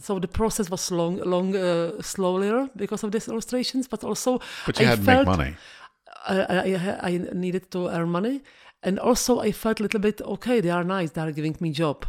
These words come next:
Speaker 1: So maybe there was this feeling, okay, and my relatives also, "You shouldn't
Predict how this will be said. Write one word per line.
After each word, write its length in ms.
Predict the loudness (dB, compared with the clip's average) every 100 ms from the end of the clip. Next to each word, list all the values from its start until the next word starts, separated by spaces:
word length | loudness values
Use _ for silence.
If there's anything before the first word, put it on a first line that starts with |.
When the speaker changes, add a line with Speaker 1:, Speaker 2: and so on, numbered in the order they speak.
| -8 -16 -20 -18
Speaker 1:
So 160 | -4 0
maybe 300 | 2 2 0
there 160 | 0 -2
was 160 | -2
this 180 | -4 -6
feeling, 420 | -2 0 0 -2 -8 -18 -18 -12 -6
okay, 460 | -4 -2 0 0
and 140 | 0 0
my 180 | 0
relatives 460 | -2 -2 -2 -4 -6
also, 260 | -4 -2 -2
"You 160 | -4
shouldn't 480 | -4 -4 -2 -2 -4